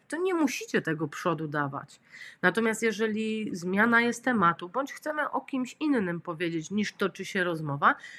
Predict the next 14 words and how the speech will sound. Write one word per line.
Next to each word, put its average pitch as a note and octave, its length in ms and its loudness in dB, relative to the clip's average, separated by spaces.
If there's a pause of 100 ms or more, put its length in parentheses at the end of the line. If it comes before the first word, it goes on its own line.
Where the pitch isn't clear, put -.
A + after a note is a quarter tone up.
(120)
wtedy E3+ 320 -6
warto F#3 520 2
podkreślić, F3 840 -4 (440)
o B3+ 140 0
kim F#3 300 -6
mówimy D3 680 -4 (160)
i B3 100 -4
mówimy D#3+ 520 -4
na C3 140 -6
przykład - 520 -10
a B3+ 120 2
Pablo D3 440 -2
le D3 160 -2
gusta D3 540 -10